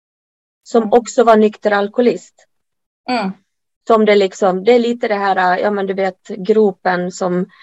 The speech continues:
Speaker 1: någon har ramlat ner i och någon kommer och ger goda råd för att den ska komma upp. Och den sista som
Speaker 2: Ja.
Speaker 1: kommer hoppar ner i gropen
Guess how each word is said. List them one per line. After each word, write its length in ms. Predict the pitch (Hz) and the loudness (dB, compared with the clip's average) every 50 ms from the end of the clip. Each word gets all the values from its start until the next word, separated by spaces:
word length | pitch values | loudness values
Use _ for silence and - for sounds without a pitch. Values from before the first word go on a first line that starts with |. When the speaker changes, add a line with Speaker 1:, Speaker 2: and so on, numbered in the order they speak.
| - _ _ _ _ _ | -20 _ _ _ _ _
Speaker 1:
någon 220 | - 202 202 196 196 | -2 0 2 2 4
har 100 | 180 180 | 4 4
ramlat 380 | 185 185 185 190 185 185 185 | 4 2 2 0 0 -2 -2
ner 240 | 190 190 185 185 180 | -2 -2 0 0 0
i 120 | 180 175 175 | 0 0 0
och 100 | 180 185 | 0 0
någon 200 | 185 185 190 185 | -2 -2 -2 -2
kommer 300 | - 185 180 180 175 175 | -2 -4 -2 -2 -4 -4
och 60 | 175 | -4
ger 160 | 170 170 175 | -6 -6 -4
goda 380 | 175 190 190 185 190 185 180 180 | -2 -2 -2 0 0 0 0 2
råd 300 | 208 226 214 185 185 - | 4 4 4 2 0 0
för 80 | - | -10
att 80 | 175 - | -8 -8
den 140 | 175 175 175 | -8 -10 -8
ska 180 | - 180 175 | -10 -12 -12
komma 320 | - - 180 180 170 165 175 | -6 -4 -4 -2 -2 0 0
upp. 160 | 180 175 _ - - | 0 0 _ -10 -4
Och 160 | - 190 185 | -2 -2 0
den 180 | 190 190 185 185 | 0 0 -2 0
sista 340 | - 208 208 - - 202 | -4 -6 -4 0 -2 -2
som 140 | 196 - 180 | 0 0 -2
Speaker 2:
Ja. 100 | 180 196 | -2 -2
Speaker 1:
kommer 340 | 196 185 180 180 165 170 180 | -2 -6 -8 -6 -6 -6 -4
hoppar 340 | 185 190 185 - 185 175 180 | -4 -6 -4 2 2 2 4
ner 300 | 208 262 294 247 170 147 | 4 2 2 2 2 0
i 100 | 151 151 | -2 -4
gropen 600 | - 156 156 156 156 - _ - 147 143 165 185 | -4 -4 -4 -4 -6 -6 _ -4 -4 -2 -2 -6